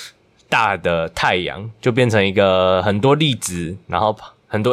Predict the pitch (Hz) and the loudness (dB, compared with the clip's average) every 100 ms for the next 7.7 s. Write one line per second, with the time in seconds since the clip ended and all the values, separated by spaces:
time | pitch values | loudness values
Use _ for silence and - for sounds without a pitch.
0 | - 147 170 165 156 170 123 104 98 - | 2 0 0 0 0 2 0 0 -4 -4
1 | 110 127 117 101 120 110 85 - 58 95 | -2 -2 0 0 0 -2 -4 -12 -10 0
2 | 113 107 - - - 104 120 143 120 101 | 0 0 -6 -16 -4 0 2 2 2 0
3 | 107 123 107 107 120 113 107 107 - 120 | 2 2 2 0 0 0 0 -2 -2 0
4 | 113 - - 95 - 107 110 90 85 78 | 2 0 -2 -2 0 0 0 0 -2 -4
5 | 92 90 98 90 - - 101 _ _ _ | -4 -2 -2 -4 -8 -16 -18 _ _ _
6 | _ - 110 95 92 104 - 131 98 107 | _ 0 0 2 0 0 0 -2 0 0
7 | 90 85 90 76 69 98 | -2 -2 -6 -6 -8 -10